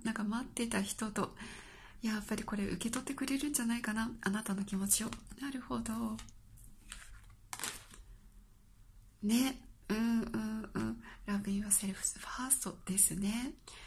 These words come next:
まあね、これはほんと実際キス <laughs> をしていますけれども。うーん、これも恋愛の流れも良さそうですね。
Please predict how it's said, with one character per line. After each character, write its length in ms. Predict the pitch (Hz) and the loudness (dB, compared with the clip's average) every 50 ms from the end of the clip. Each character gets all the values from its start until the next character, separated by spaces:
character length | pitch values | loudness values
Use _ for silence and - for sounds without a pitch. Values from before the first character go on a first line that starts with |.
| - - - - - - - - - - - - - - - - - - | -16 -16 -18 -18 -16 -18 -18 -18 -18 -20 -20 -20 -18 -18 -18 -18 -4 -2
ま 120 | 226 214 | 0 2
あ 40 | 202 | 2
ね、 160 | 196 214 226 | 2 2 2
こ 100 | - 226 | 2 2
れ 100 | 220 220 | 0 2
は 120 | 220 220 214 | 2 2 0
ほ 140 | 208 226 | 2 2
ん 60 | 208 202 | 2 4
と 80 | 202 | 4
実 260 | 190 - 202 196 - | 4 6 8 8 8
際 120 | - 208 202 | 8 6 2
キ 160 | 202 - 233 | 0 2 6
ス 200 | 226 - - - - - 208 214 208 247 262 262 - - | 8 8 8 6 6 4 4 6 6 6 4 4 2 0
<laughs> 480 | - - 403 - - - - - - - | 0 0 0 2 0 -2 -6 -4 0 2
を 180 | 233 226 233 233 | 2 2 2 2
し 120 | - - | 0 0
て 240 | - 240 233 233 - | 0 -2 -2 2 4
い 80 | 196 196 | 4 4
ま 140 | 202 226 240 | 4 4 4
す 160 | - - - | 4 2 4
け 140 | - 226 226 | 2 0 0
れ 100 | 220 208 | 0 0
ど 140 | 202 196 | 0 0
も。 320 | 190 196 214 - - - - - - - - - - - - - - - - - - - - - | 2 2 0 0 0 -4 -10 -14 -14 -14 -14 -14 -14 -14 -14 -14 -16 -16 -16 -18 -18 -20 -6 -2
う 20 | 185 | 0
ー 40 | 196 | 2
ん、 680 | 208 226 233 233 233 240 233 233 233 233 226 208 - - - - - - - - - - - - - | 4 4 4 4 4 4 2 2 2 2 2 0 0 -4 -10 -14 -16 -18 -18 -16 -16 -16 -16 -14 -10
こ 380 | - 269 269 262 262 254 254 | -6 -4 -4 -2 -2 -2 -2
れ 220 | 254 262 262 262 254 | 0 0 0 0 0
も 340 | 247 247 254 254 262 - - - - - - - - - - - | 0 2 2 2 0 0 -2 -6 -10 -12 -12 -12 -14 -14 -12 -2
恋 460 | - 214 220 240 254 254 262 262 262 | 0 2 4 4 2 2 2 2 2
愛 240 | 269 269 269 277 269 | 4 6 6 6 6
の 160 | 254 269 262 | 4 4 2
流 80 | 247 240 233 226 233 247 247 247 269 285 | 2 2 4 4 4 2 2 0 2 2
れ 120 | 302 302 | 4 4
も 140 | 277 240 214 | 4 6 6
良 340 | 196 180 180 185 196 220 240 | 6 6 6 4 4 6 6
さ 280 | 247 - 277 294 294 285 | 6 6 8 6 10 12
そ 480 | - - 311 294 240 226 - - 190 | 12 12 12 10 6 4 4 4 4
う 80 | 190 - | 2 2
で 180 | - 180 180 | 0 2 6
す 220 | 185 - - - 175 | 8 6 6 6 4
ね。 400 | 175 170 170 180 185 190 185 | 4 4 4 6 6 6 6